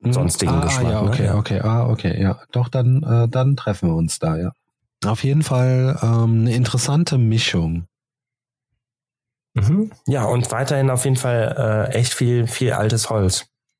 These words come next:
Speaker 1: Aber ich hätte den, äh, für die, äh, siebzehn Jahre süßer erwartet in der Nase. Also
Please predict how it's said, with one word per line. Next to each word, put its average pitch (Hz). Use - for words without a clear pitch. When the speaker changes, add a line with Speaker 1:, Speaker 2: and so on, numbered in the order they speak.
Speaker 1:
Aber 107
ich 107
hätte 127
den, 131
äh, 120
für 117
die, 110
äh, 101
siebzehn 120
Jahre 131
süßer 117
erwartet 90
in 92
der 95
Nase. 90
Also 95